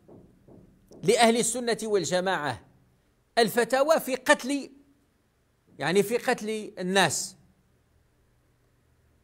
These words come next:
أهل السنة والجماعة لا تجد أيديهم إلا نظيفة من دماء المسلمين، لأنهم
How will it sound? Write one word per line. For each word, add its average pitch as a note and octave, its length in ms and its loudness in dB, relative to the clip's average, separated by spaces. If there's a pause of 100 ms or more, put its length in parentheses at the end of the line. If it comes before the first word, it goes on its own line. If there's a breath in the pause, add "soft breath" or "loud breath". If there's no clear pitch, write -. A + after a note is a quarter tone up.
(300)
أهل B2 100 -10
السنة E3+ 260 -4
والجماعة G3 420 -6
لا G4+ 100 -4
تجد F#3+ 300 -4 (100)
أيديهم E3+ 500 -2 (300)
إلا C#4 220 4
نظيفة G3+ 600 4 (1500)
من F3 160 0
دماء F3 260 2
المسلمين، C3+ 540 -6 (1600)
لأنهم G3 640 2